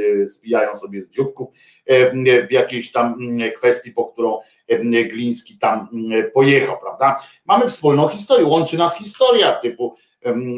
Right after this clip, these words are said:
wpierdol Sobieskiego pod, em, pod Wiedniem i tak dalej. Em, zresztą akurat z dzisiejszym, em, dniem się ta, em, ta napierdolka,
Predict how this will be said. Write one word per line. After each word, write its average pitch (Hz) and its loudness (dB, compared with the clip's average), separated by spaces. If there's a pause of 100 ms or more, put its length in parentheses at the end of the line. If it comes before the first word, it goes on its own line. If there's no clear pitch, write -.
(120)
wpierdol 117 0
Sobieskiego 107 -6
pod, - -8 (380)
em, - -2 (760)
pod - -14
Wiedniem 135 0
i 120 -10
tak - 0
dalej. 180 4 (360)
Em, 143 2 (180)
zresztą 135 0
akurat 131 -2
z - -20
dzisiejszym, 123 -6 (300)
em, 131 0
dniem 135 2
się 127 2
ta, - 2
em, 120 0
ta 120 -2
napierdolka, 120 2